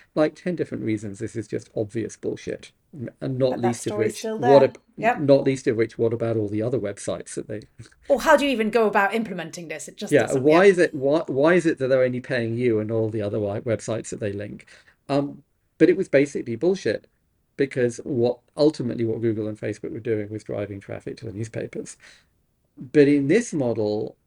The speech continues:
Speaker 1: you might have an awful lot less click-through.
Speaker 2: 'Cause you're not going anywhere.
Speaker 1: Yeah, and so there might be a much broader category. I mean, we, we've talked about ads, of course. They, in thing, the, the stuff that's monetizable, you'll have click-through.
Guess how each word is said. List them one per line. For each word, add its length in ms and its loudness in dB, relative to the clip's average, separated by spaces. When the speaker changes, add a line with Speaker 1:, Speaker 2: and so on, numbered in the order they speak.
Speaker 1:
you 220 -4
might 240 -2
have 180 -10
an 140 -8
awful 340 -6
lot 300 -2
less 200 -10
click-through. 540 -10
Speaker 2:
'Cause 120 -8
you're 60 -2
not 180 -8
going 240 0
anywhere. 400 -4
Speaker 1:
Yeah, 400 -4
and 140 -4
so 160 2
there 180 2
might 280 -4
be 100 -2
a 80 0
much 420 -6
broader 440 2
category. 720 -6
I 40 -4
mean, 200 -2
we, 100 4
we've 180 -2
talked 240 4
about 200 0
ads, 280 -2
of 120 -16
course. 400 -12
They, 240 -4
in 220 4
thing, 400 0
the, 420 -4
the 100 0
stuff 360 -4
that's 200 -4
monetizable, 880 -6
you'll 220 0
have 180 -6
click-through. 460 -2